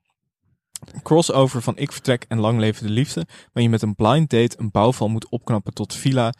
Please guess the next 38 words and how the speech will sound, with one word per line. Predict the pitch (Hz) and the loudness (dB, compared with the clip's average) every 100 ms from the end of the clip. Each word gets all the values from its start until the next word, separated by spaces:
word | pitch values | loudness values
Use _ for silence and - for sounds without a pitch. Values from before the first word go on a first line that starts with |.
| _ _ | _ _
vakantiehuis, | 117 - 110 - 113 95 95 - - _ | -4 0 -2 -2 -4 -2 -4 -8 -12 _
et | 117 | -6
cetera. | - 82 - - - _ _ | -4 -6 -8 -16 -18 _ _
Verlengen | _ - 131 180 135 | _ 2 4 4 2
mag | 117 - | -2 0
per | 117 107 | 0 0
drie | - 131 160 | 2 2 4
maanden, | 107 82 117 165 | 2 0 0 -2
anders | - 110 - | -4 -6 -8
gaat | - | -8
het | 87 | -8
wel | 92 | -6
erg | 123 | -4
snel. | - 135 143 - - | -2 -2 -2 -4 -12
En | - | -2
na | 107 | 0
vier | - - 185 208 | -2 2 2 4
keer | 180 156 | 2 2
verlengen | 127 127 139 139 | 2 0 0 -4
ben | - 107 | 0 0
je | 110 | 2
een | 104 | 0
match. | 113 92 - - _ _ _ | 0 0 -6 -12 _ _ _
We | 123 | 2
volgen | 156 170 139 | 2 2 -2
de | 120 | 2
deelnemers | 127 160 139 127 - | 4 4 2 0 0
terwijl | 117 110 | 2 2
ze | 113 | 0
in | 107 | -2
hun | 104 | -2
caravan | - 135 151 135 113 - | 2 2 2 -2 -2 -4
of | 147 | -6
chaletje | - 113 113 - | 0 0 0 0
wonen | 123 117 123 123 - - | 2 2 2 -2 -10 -12
en | 95 - | -10 0
elke | 131 143 123 | 2 2 0
dag | 113 101 | -2 -2